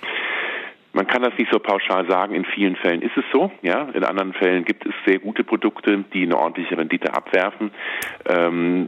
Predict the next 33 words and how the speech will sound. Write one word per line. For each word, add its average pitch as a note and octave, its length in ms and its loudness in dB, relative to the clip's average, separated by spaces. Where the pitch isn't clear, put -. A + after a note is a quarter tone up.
und, E2+ 320 0
ähm, E2+ 480 2
also E2+ 400 4
die - 220 -2
Riester-Rente F2 480 2
ist D#2+ 120 0
jetzt - 200 0
nicht F2+ 160 -2
per F2+ 160 2
se F2+ 160 2
schlecht, - 420 0
aber E2+ 300 2
sie E2 160 0
wurde, E2+ 260 4
hat F2 140 0
von E2+ 100 -4
den E2 140 2
Menschen E2+ 400 0
in E2 120 -2
Deutschland D2+ 420 0
nicht - 180 -4
so - 80 2
angenommen, F2 500 0
dass E2 160 -2
sich E2+ 100 -2
das - 240 -2
wirklich E2+ 300 0
großartig - 800 0
auswirkt, - 560 2
äh, E2 180 4
im E2 160 -2
Alter. - 440 2
Und D#2 240 -2